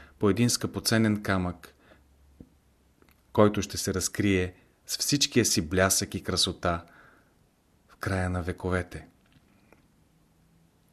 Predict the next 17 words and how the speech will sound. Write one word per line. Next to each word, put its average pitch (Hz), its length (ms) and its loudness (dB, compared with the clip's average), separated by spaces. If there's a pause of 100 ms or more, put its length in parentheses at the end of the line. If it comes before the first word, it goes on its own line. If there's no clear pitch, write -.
(1700)
Днешният 131 480 4
ден 143 160 6
отваря 139 360 8
нова 127 240 8
страница 120 560 4
във 95 200 0
великата 104 460 2
книга 101 320 2
на 92 120 0
живота. 82 500 -4 (800)
И 107 80 0
в - 120 -10
нея 110 280 4
ще - 180 -4
се - 240 -4
пишат 101 360 -2
неща, 98 480 -6